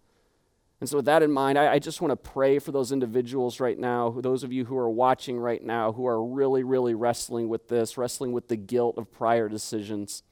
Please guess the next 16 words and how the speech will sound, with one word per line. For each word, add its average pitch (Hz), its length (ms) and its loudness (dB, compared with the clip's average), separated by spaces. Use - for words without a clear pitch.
Father, 123 380 0
um, 107 380 -2
I 131 120 4
pray 143 260 0
right 131 220 2
now 117 280 0
for, 113 260 -2
for 117 220 -2
those 110 300 -2
families, 120 800 -2
for - 160 -14
the - 80 -10
couples, 120 720 -4
for - 80 -16
the 107 160 -6
individuals 113 960 0